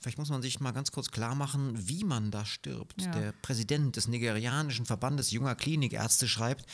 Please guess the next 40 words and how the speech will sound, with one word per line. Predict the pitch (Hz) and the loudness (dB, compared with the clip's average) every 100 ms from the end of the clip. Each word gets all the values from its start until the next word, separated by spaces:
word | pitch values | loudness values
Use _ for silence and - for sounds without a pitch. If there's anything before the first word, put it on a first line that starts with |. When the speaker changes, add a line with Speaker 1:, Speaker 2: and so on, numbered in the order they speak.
| - - - - | -12 -12 -6 2
Speaker 1:
die | |
Pestizide | - 143 - 104 - 160 180 185 185 - - | 4 4 6 10 10 10 6 4 2 -8 0
brennen | 101 101 151 151 | 2 4 4 4
die | |
Schleimhäute | 131 - 120 135 117 95 87 85 | 2 4 4 4 4 2 0 -2
weg. | 87 - - | -4 -6 -2
Sie | - 101 | 2 4
verätzen | - - 143 - - | 4 2 4 6 6
und | 131 - | 4 0
öffnen | 135 135 117 | 0 2 0
die | |
Blutgefäße | 98 101 170 165 160 143 147 - | 0 0 -2 -4 -4 -2 2 2
an | 127 | 2
den | 117 | -2
Darmwänden. | 107 120 135 107 101 101 104 107 - - - | -4 -4 -4 -4 -4 -4 -6 -8 -10 -12 -4
Die | |
Leute | 107 131 135 | -2 -2 -4
bekommen | 123 123 117 104 | -4 -2 -2 -2
Durchfall, | 113 117 - 147 160 143 | -4 -2 -4 -4 -6 -4
sie | 131 | -6
spucken | - - 120 | -4 -4 0
Blut. | 143 143 101 - - - - - | 0 0 -4 -8 -14 -16 -16 -6
Das | 110 | 0
ist | 120 139 | 0 0
die | |
erste | 123 127 117 | 0 2 0
Stufe. | - 107 101 98 - | -2 -6 -6 -6 -2
Speaker 2:
Hm. | 185 | 0
Speaker 1:
Dann | 175 139 | 2 0
werden | 127 131 110 | 0 -2 -2
die | |
Lungen | 107 107 143 175 | 0 2 0 -2
geschädigt, | 175 - - 58 - 175 - | -4 -4 -4 -6 -8 -8 -4
die | |
Menschen | 107 120 - 113 | -2 0 0 0
ringen | 110 160 135 | 0 -2 -2
um | 110 | -4
Atem, | 87 139 175 175 | -4 -4 -4 -2
sie | 160 | -2
bekommen | 131 123 139 131 113 | -2 -2 -2 -4 -6